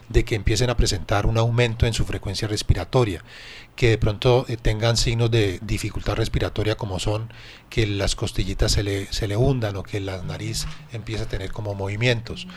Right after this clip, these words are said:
ruidos en extraños al, al, al respirar, como que silbidos en el pecho. Eh, que el niño no quiera comer o que esté vomitando todo, que presente fiebre, que no mejore con los medicamentos,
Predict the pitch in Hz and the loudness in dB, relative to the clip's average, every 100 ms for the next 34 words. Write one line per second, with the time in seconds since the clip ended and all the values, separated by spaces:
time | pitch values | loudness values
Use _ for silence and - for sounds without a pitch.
0 | - - - - 107 135 143 139 113 - | -16 -16 -16 0 6 8 8 6 4 2
1 | - 113 120 117 120 92 - 104 98 107 | 2 2 4 4 2 0 -4 -4 -4 -6
2 | 101 104 - 113 117 123 - 101 - 101 | -6 -2 0 4 4 4 0 -8 -6 -2
3 | - 117 98 110 117 113 107 98 - 127 | 0 0 4 6 6 4 0 -4 4 4
4 | - - - - - - - - - - | 4 -4 -10 -18 -18 -18 -18 -18 -20 -20
5 | - - - 123 117 113 131 113 110 117 | -20 -20 -4 2 2 4 4 4 4 6
6 | 117 120 - 117 113 107 135 131 113 - | 6 6 8 6 6 4 6 6 4 0
7 | 101 110 98 95 117 107 113 107 101 107 | 0 0 0 0 0 0 0 -2 -2 0
8 | - 123 95 82 - - 101 98 120 110 | 6 6 6 0 0 2 2 0 -2 0
9 | 131 123 117 117 117 92 98 104 113 110 | 4 4 6 2 0 -2 -2 2 2 2
10 | 110 98 92 90 101 113 117 - 80 - | 0 -4 -2 -4 0 2 0 -2 -10 -10